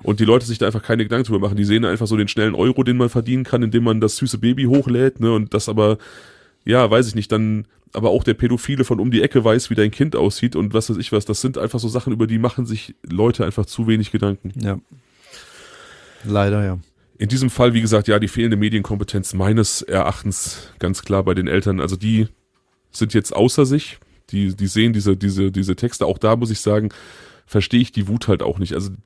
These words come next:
Speaker 1: Christian hat halt zweimal geschrieben, ich glaube,
Speaker 2: Ja.
Speaker 1: "Hallo" und "Wie geht's?" Also
Speaker 2: Ja.
Speaker 1: so, ne?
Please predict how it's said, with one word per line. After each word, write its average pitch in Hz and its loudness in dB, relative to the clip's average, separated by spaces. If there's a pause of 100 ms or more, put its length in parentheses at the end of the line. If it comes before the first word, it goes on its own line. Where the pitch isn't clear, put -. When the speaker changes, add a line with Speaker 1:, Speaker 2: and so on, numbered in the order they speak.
(200)
Speaker 1:
Christian 113 -2
hat 113 -2
halt 107 2
zweimal 107 4
geschrieben, 139 -2
ich - -6
glaube, 107 2
Speaker 2:
Ja. 90 -2
Speaker 1:
"Hallo" 135 4
und 107 -2
"Wie 95 -2
geht's?" - 0
Also 98 -2 (160)
Speaker 2:
Ja. 101 -2 (400)
Speaker 1:
so, 107 -2
ne? 104 2